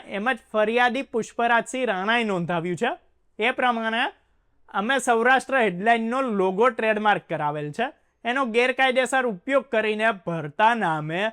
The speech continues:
મધ્ય ગુજરાત હેડલાઇનના નામે પબ્લિશ કરવામાં આવે છે. એમના લીધે અમારી શાખને નુકસાન થાય છે. અમે ટેલિફોનિક સંપર્ક કરીને લોગોનો ઉપયોગ ના કરવા જણાવ્યું. જેમની જોડેથી સૌરાષ્ટ્ર હેડલાઇન ખરીદેલ એમનો સંપર્ક કર્યો પણ જવાબ એમણે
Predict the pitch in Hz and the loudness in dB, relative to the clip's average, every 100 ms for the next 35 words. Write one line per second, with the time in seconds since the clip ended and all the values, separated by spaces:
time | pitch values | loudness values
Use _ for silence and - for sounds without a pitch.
0 | _ _ - 202 220 269 285 240 208 294 | _ _ -6 -4 -2 0 0 0 -4 0
1 | 277 262 220 226 262 262 262 254 220 214 | 0 0 -4 -2 -2 0 -2 0 0 0
2 | 269 - 247 254 240 - 175 160 156 151 | -2 -2 -2 0 0 0 -2 0 -2 -2
3 | 143 143 139 135 - _ _ _ 175 185 | -4 -6 -10 -16 -18 _ _ _ -8 -4
4 | 214 254 247 214 247 190 175 226 247 - | 2 2 2 2 2 2 0 0 0 -4
5 | 165 - 226 233 190 - 302 277 208 175 | -8 -6 -6 -4 -8 -4 -4 -2 -2 0
6 | 156 226 359 - _ _ - 220 285 277 | 0 -2 -4 -6 _ _ -4 -2 0 2
7 | 254 262 311 277 269 269 220 220 202 269 | 4 4 0 -2 -2 -2 -2 -2 0 0
8 | 285 - 208 214 220 262 226 165 175 220 | -2 0 0 0 -2 -2 0 0 0 0
9 | 226 160 220 208 185 202 180 151 160 180 | -2 0 0 0 0 0 -2 -2 -2 -2
10 | 175 180 151 143 139 _ _ _ _ _ | -4 -6 -6 -8 -10 _ _ _ _ _
11 | _ _ 208 214 247 294 254 254 240 269 | _ _ -2 0 2 2 4 4 4 0
12 | 247 233 240 233 247 247 202 233 247 - | 0 2 4 2 2 -2 2 2 0 -2
13 | 240 294 285 247 233 233 262 254 214 196 | -2 0 2 2 0 0 0 0 -2 0
14 | 214 208 202 233 240 254 202 160 185 202 | -2 0 0 0 0 -4 -4 -2 0 0
15 | 160 156 | -6 -6